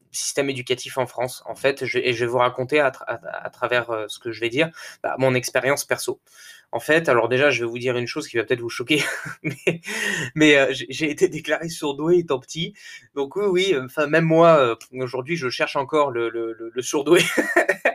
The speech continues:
Mais, mais bon, je sais pas, apparemment, on m'a fait passer des tests, des trucs, je me sou-, je m'en souviens pas, j'étais, j'étais petit.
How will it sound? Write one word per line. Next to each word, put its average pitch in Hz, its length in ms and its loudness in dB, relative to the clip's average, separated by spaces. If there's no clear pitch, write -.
Mais, 165 260 6
mais 175 80 8
bon, 139 360 4
je - 80 -10
sais 131 100 -10
pas, 123 180 2
apparemment, 120 420 -2
on - 20 -2
m'a 113 140 -4
fait - 120 -20
passer - 240 -10
des 113 160 -8
tests, 113 400 -4
des 104 140 -14
trucs, - 340 -18
je - 100 -10
me 107 60 -14
sou-, - 180 -14
je - 120 -18
m'en 113 80 -4
souviens 117 260 -2
pas, 135 140 0
j'étais, 104 260 -12
j'étais - 260 -12
petit. - 280 -12